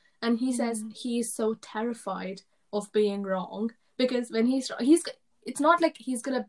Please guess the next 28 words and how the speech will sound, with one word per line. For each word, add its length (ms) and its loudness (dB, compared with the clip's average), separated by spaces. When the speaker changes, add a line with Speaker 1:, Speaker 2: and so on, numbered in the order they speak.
Speaker 1:
benefit 360 -6
from 280 -10
this. 340 -12
When 140 2
he's 280 0
choosing 580 -2
ran-, 480 0
I 40 -4
mean, 180 -4
he's 140 -2
not 180 -4
choosing. 260 -4
When 120 -4
he 120 -6
kills 300 -4
random 360 0
people, 640 -8
like, 160 -10
half 260 -2
the 80 -12
population, 800 -8
he 200 -2
can 240 -2
die. 320 -8
His 260 0
family 480 4
can 160 -10
die. 420 -12